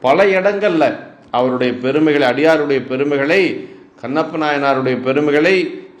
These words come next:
சொல்லவே முடியாது அப்படின்னு சொல்லி சொல்லுகிறார். இப்படி தம்,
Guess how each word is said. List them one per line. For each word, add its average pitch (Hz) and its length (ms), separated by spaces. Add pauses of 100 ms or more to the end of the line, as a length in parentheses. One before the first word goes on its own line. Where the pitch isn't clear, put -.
சொல்லவே 143 440
முடியாது 156 540
அப்படின்னு 143 220
சொல்லி 156 480 (440)
சொல்லுகிறார். 127 600 (400)
இப்படி 127 640 (1120)
தம், 123 400